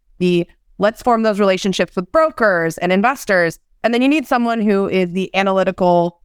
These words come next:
number cruncher, Excel spreadsheet. That's what they love. They could spend all day there. We are perfectly matched in that way. Um, I think having two people like that really s-, sets itself up for success when it comes to a fund.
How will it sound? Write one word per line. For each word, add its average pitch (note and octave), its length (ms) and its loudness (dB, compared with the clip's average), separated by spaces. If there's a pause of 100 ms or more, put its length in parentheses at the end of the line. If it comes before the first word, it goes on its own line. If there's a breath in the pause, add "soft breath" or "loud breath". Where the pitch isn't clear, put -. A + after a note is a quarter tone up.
number F#3+ 480 2
cruncher, E3+ 640 0
Excel E3+ 260 -2
spreadsheet. E3 600 -4 (340)
That's F#3 200 0
what F#3+ 120 -2
they F#3 100 2
love. F#3+ 460 2
They E3+ 100 2
could E3 160 -8
spend E3 260 -2
all D#3+ 120 0
day D3 160 -6
there. - 220 -16 (300)
We A3+ 200 0
are G3+ 500 2 (400)
perfectly G#3+ 500 0
matched F3 380 -2
in F3 100 0
that D#3 200 0
way. E3 400 0 (240)
Um, F3+ 360 2 (120)
I F#3+ 120 0
think F#3+ 420 -2
having F#3 600 -2 (500)
two G3+ 380 0
people F#3+ 460 2
like F3 200 2
that F3 340 0
really F3+ 380 0
s-, - 400 -14 (200)
sets - 260 -2
itself F3 300 -2
up F3 140 0
for D#3+ 120 -2
success E3+ 680 -2
when F#3 180 0
it F#3 60 -2
comes G3+ 240 0
to A3+ 100 0
a G#3+ 80 2
fund. A3+ 440 0